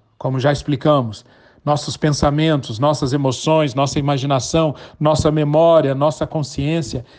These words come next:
hiperestimulada, hiperestimulada, hiperestimulada. Isso funciona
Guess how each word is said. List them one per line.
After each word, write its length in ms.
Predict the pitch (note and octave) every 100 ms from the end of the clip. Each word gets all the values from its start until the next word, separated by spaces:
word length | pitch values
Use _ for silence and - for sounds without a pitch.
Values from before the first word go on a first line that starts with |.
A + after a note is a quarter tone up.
| -
hiperestimulada, 920 | F3 F3 D#3+ - D#3+ D3+ C#3+ C3+ A#2+ -
hiperestimulada, 920 | F3+ F3 D3+ - D#3 D3+ C#3+ B2+ -
hiperestimulada. 920 | F#3+ - D#3 C#3+ D3 C#3+ C#3 B2+ A2+ - - -
Isso 220 | F3 -
funciona 640 | - F3+ - F3 F#3 G3